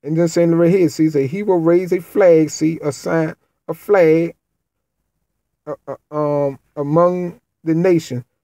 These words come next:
for them to rally to, see, to get organized to, to come to him, to rally to.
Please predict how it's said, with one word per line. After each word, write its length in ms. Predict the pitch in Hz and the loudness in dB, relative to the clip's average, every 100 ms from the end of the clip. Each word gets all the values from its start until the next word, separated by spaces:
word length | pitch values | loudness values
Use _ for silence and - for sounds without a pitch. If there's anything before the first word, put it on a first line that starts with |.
| _ | _
for 120 | 147 | -4
them 160 | 156 165 | 0 0
to 140 | - | 0
rally 360 | 151 139 139 151 | -2 0 0 0
to, 320 | - 226 185 | -2 -8 -10
see, 300 | 120 - 135 | -12 -10 -10
to 160 | - 139 | -10 -10
get 180 | 139 135 | -8 -4
organized 560 | 170 156 143 139 143 _ | -4 -4 -4 -4 -6 _
to, 240 | 202 160 - | -14 -14 -18
to 120 | - 127 | -20 -12
come 220 | - 139 | -10 -6
to 60 | |
him, 140 | 156 175 | -4 -4
to 40 | |
rally 280 | 156 175 156 | 0 2 2
to. 100 | - | -2